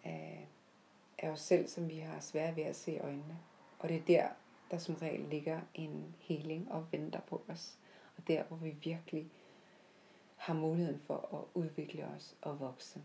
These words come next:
når vi først tør kigge på det. Nu har jeg lyst til at sådan dykke lidt tilbage i min historie og fortælle lidt om, hvordan jeg har oplevet fællesskabet, og hvor jeg har virkelig lært meget fra fællesskabet.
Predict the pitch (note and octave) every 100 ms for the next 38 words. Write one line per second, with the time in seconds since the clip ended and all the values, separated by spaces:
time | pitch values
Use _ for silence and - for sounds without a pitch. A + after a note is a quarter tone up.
0 | - C#3+ C#3 C#3+ - - - - - -
1 | - - - F3 - - - - - -
2 | - - - - - - - - - -
3 | - - - - - - - - - -
4 | - - F#3 F#3+ F3 E3+ - F3+ E3+ D#3+
5 | D#3 - - - - - - - E3 E3+
6 | E3 E3+ D#3 E3+ F3 - - - - F3
7 | E3+ D3+ D3+ E3+ F3 D#3+ D#3 - - E3
8 | - E3+ E3 A3 - G#3 A#3 A3 G3 F3+
9 | E3 F3 F3 F3 - D3+ - E3 F3+ -
10 | E3 - - - C#3 D#3+ - D3+ D3 -
11 | C#3+ D#3 - - - - - E3 D#3+ D3
12 | D3+ F3+ - - - - - - - -
13 | - C3 A2+ A2+ C#3+ - - - - -
14 | C#3 C3 - - - - -